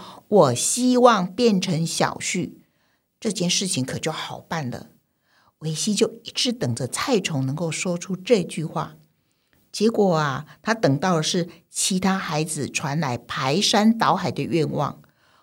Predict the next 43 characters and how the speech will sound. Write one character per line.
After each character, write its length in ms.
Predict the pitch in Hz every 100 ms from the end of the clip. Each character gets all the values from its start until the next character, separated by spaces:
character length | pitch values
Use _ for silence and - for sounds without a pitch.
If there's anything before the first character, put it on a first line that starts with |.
| _ -
维 160 | 156
西 400 | 175 - 214 220 233
因 140 | 226
为 120 | 208
要 220 | 185 165
专 280 | 127 214 233
心 240 | 226 240 233
听 260 | 247 240
菜 320 | 247 - 381
虫 280 | 285 151 156
许 240 | - - 117
愿， 340 | 170 151 - - - _ _
因 200 | 190 180
此 340 | 185 - - 151
啊， 220 | 117 - - _
他 120 | - 202
没 240 | 208 240
有 120 | 233
空 220 | - 196
去 120 | 185 175
分 300 | - 156 160
辨 320 | 170 156 - - _ _ _
这 100 | -
些 120 | 208
孩 340 | 214 - 175 220
子 120 | 208
的 100 | 165
愿 260 | - 226 220
望 200 | 233 226
是 160 | 226
真 380 | - - 294 339
的 280 | 175 - -
还 240 | _ - 139
是 160 | -
假 300 | 185 - 117 -
的。 240 | - - - _ _ _ _
于 120 | 175 175
是 180 | -
他 120 | 180 170
干 240 | 160 165
脆 140 | 185
来 180 | 139 117
个 200 | - -